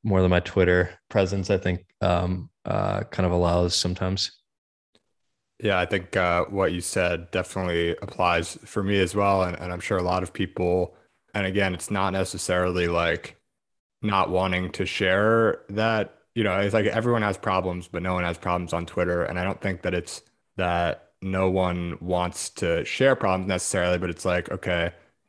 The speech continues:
Speaker 2: you share your problems and, like, let's take it to the extreme. Like, you're Jeff Bezos or something. No one cares about your problems. And in fact,
Speaker 1: <laughs>
Speaker 2: everyone, like,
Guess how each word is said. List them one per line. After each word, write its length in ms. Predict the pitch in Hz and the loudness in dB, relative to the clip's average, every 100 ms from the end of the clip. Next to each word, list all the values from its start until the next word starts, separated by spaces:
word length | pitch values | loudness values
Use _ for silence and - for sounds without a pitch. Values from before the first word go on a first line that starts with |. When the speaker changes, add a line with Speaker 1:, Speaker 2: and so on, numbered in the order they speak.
| - | -6
Speaker 2:
you 100 | 95 | -4
share 240 | - 110 | 2 4
your 140 | 101 90 | 4 2
problems 640 | 98 92 92 92 92 87 | 2 2 2 -2 -4 -6
and, 180 | 85 90 | -6 -2
like, 380 | 87 85 87 - _ _ - | 0 0 -4 -14 _ _ -6
let's 120 | 92 | -4
take 220 | - 90 | -2 -4
it 80 | 92 | -2
to 60 | 92 | -2
the 100 | 87 | -2
extreme. 460 | 85 - 92 90 | -4 -4 -2 -2
Like, 340 | 87 85 - - _ _ _ | -2 -2 -4 -16 _ _ _
you're 120 | 98 | -4
Jeff 280 | 101 95 - | 0 0 2
Bezos 460 | 92 90 90 85 | 0 2 0 0
or 40 | 92 | -4
something. 540 | - 82 - 87 87 | -6 -6 -4 -4 -2
No 100 | 92 | 0
one 120 | 92 | 0
cares 220 | 90 95 80 | 2 0 0
about 180 | 82 | 0
your 100 | 80 | 0
problems. 580 | 78 85 85 78 87 87 | 0 -2 -2 -4 -10 -12
And 180 | - 87 | -8 -6
in 60 | 85 | -4
fact, 380 | 92 90 - - | 0 0 0 -2
Speaker 1:
<laughs> 20 | |
Speaker 2:
everyone, 500 | 95 95 92 90 90 | -2 2 2 0 0
like, 320 | 87 82 - | 0 -2 -6